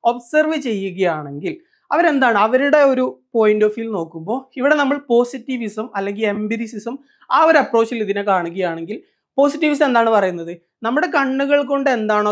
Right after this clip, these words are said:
കാണുന്നത് അതാണ് ട്രൂത്ത് എന്നുള്ളതാണ്. അതായത് നമുക്ക് ഒബ്ജക്റ്റീവ്ലി വെരിഫയബിൾ ആയിട്ടുള്ളത് എന്താണോ അതാണ് നമുക്ക് സയന്റിഫിക്കലി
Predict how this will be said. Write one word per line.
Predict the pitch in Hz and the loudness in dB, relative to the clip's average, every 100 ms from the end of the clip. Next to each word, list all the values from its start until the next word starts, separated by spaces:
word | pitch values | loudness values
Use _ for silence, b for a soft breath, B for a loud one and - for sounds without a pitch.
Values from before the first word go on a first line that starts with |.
| 208 | 0
കാണുന്നത് | 196 175 175 175 214 220 | -2 -4 -8 -6 -2 0
അതാണ് | 240 254 247 285 - | 2 2 0 -4 -4
ട്രൂത്ത് | 208 196 202 247 | -4 -4 -8 -8
എന്നുള്ളതാണ്. | 170 151 131 131 104 _ 151 | -8 -6 -8 -10 -18 _ -10
അതായത് | 156 175 202 | -8 -6 -6
നമുക്ക് | 190 185 277 220 | -6 -6 -2 -2
ഒബ്ജക്റ്റീവ്ലി | 175 160 233 - 247 240 247 277 240 | -2 -4 -8 -6 -4 0 2 4 4
വെരിഫയബിൾ | 202 208 226 226 226 254 | 4 2 0 2 4 4
ആയിട്ടുള്ളത് | 220 214 202 208 196 | 2 0 -2 -2 -2
എന്താണോ | 185 170 180 262 _ _ - | 0 0 0 -6 _ _ -4
അതാണ് | 226 269 262 277 | 2 4 2 0
നമുക്ക് | 240 214 269 262 220 | -6 -8 -12 -16 -14
സയന്റിഫിക്കലി | - 220 214 214 196 214 | -6 -4 -4 -10 -8 -6